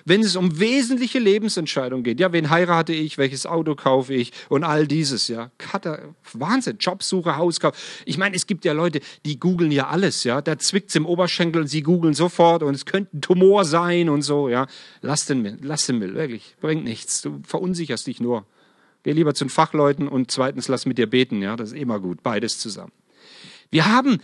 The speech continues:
in unserer heutigen Zeit hunderte von Wahlmöglichkeiten. Wir treffen mehr Entscheidungen als unsere Vorfahren in ihrem ganzen Leben, ja. Du triffst jeden Tag zwanzigtausend Entscheidungen. Wusstest du das? Du hast heute Morgen gesagt, ich kenn dich nicht, aber ich rasier dich trotzdem.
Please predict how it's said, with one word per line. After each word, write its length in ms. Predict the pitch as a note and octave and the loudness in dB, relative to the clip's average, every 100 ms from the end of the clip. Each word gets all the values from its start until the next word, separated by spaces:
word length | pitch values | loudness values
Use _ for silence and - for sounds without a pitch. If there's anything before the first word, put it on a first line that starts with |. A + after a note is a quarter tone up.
| - | -2
in 120 | E3+ | 2
unserer 260 | G#3+ G#3 F#3+ | 4 4 4
heutigen 420 | A3 A#3+ G#3+ F#3+ | 4 2 -2 -4
Zeit 520 | - - G3 G3+ - - - | -2 0 0 -2 -6 -2 4
hunderte 500 | D4 D#4 C4+ A#3 A3 | 4 6 4 4 2
von 260 | - F#3+ E3 | 2 0 0
Wahlmöglichkeiten. 800 | E3+ F#3 D#3+ C3 B2+ - D3 | 0 0 0 -2 -4 -4 -2
Wir 100 | E3 | 0
treffen 400 | E3 G#3 G3+ F#3 | 0 0 2 2
mehr 220 | F3 A3 A#3 | 0 0 -2
Entscheidungen 640 | A3 - E3 D#3+ E3 E3 - E3 | -4 0 2 2 0 -2 -6 -4
als 180 | D#3 | -2
unsere 280 | F#3+ E3 D#3 | -2 0 -2
Vorfahren 720 | - - G#3 - C#3+ C3+ D3+ - - | 0 2 2 4 2 2 0 -4 -10
in 100 | D3+ | -4
ihrem 220 | D3 C#3 | 0 0
ganzen 340 | C3 C3 D3 C3+ | 0 -2 -4 -4
Leben, 340 | - A#2+ A2 A2 | -6 -6 -8 -6
ja. 220 | A2 C3+ _ _ - - | -8 -8 _ _ -14 -2
Du 80 | F3 | 0
triffst 340 | - A3 - | 2 0 0
jeden 220 | G3+ A#3 | 0 0
Tag 320 | A#3+ G#3+ - - | 2 0 0 -2
zwanzigtausend 1120 | E3+ F#3 G#3+ - G3+ - - D#3+ D#3+ E3 D#3+ | 2 2 2 -2 -4 -2 2 2 2 -2 -4
Entscheidungen. 520 | C#3+ - C#3 D3 A#2 | -4 0 0 0 0
Wusstest 340 | D#3 - D#3+ | -2 -6 -4
du 60 | E3+ | -4
das? 280 | G3+ - - _ _ _ _ _ _ _ _ - | -4 -8 -14 _ _ _ _ _ _ _ _ -4
Du 40 | |
hast 160 | C3 D3 | 0 2
heute 140 | C#3+ | 2
Morgen 260 | C#3+ D3 D#3 | 4 4 4
gesagt, 420 | C#3 D3 C#3+ - | 4 4 4 -2
ich 140 | C3 | -4
kenn 220 | - D3 | 0 0
dich 140 | D3+ D3+ | 0 0
nicht, 260 | D3 C3 | -2 -2
aber 160 | B2+ B2+ | 0 2
ich 280 | A#2+ - B2+ | 0 -4 -2
rasier 260 | B2 B2+ | 0 0
dich 120 | B2 - | -2 0
trotzdem. 520 | C3 - C3+ B2+ | -2 0 -2 0